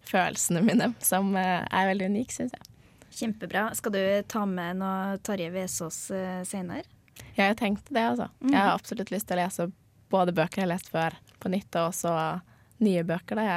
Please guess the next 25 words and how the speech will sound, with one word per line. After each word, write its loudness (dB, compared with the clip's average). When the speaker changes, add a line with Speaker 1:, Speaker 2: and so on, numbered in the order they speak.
Speaker 1:
er -6
ikke -2
ferdig 2
med 2
hele -4
forfatterskapet. -2
Det 0
er 4
jo 2
mange 4
lag 0
i -2
den, -2
eh, -2
mannen 2
der, -2
så. -10
Speaker 2:
Kjempesupert. -4
Vi 2
trenger, 2
trenger 0
kanskje 2
en, 0
eh, 2
Vesaas-ekspert. -2